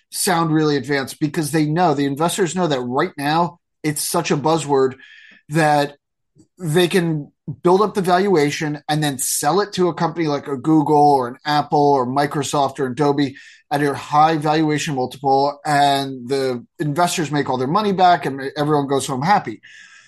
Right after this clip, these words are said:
So I'm not looking at these specific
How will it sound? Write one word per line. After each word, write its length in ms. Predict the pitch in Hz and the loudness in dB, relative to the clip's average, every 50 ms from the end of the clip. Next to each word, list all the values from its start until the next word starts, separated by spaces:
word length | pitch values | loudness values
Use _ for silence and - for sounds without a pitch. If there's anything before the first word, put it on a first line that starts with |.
| _ _ _ | _ _ _
So 580 | - - 214 202 190 180 180 180 185 - - _ _ _ _ _ _ _ _ _ _ - | -4 0 2 4 4 6 6 4 4 2 -2 _ _ _ _ _ _ _ _ _ _ 0
I'm 200 | 185 233 262 302 | 0 0 2 0
not 280 | 320 302 277 - - | 0 0 0 -2 0
looking 340 | 196 202 202 202 208 180 175 - - | -2 -2 -2 -2 -6 -8 -8 -4 -2
at 200 | 165 160 160 - | -2 -2 -2 -4
these 200 | 185 170 - - | -6 -4 -4 -4
specific 720 | - - 175 - - - 208 190 196 - 185 - - - | -4 -2 -2 -2 -2 -2 -2 -2 -2 -4 -6 -6 -10 -16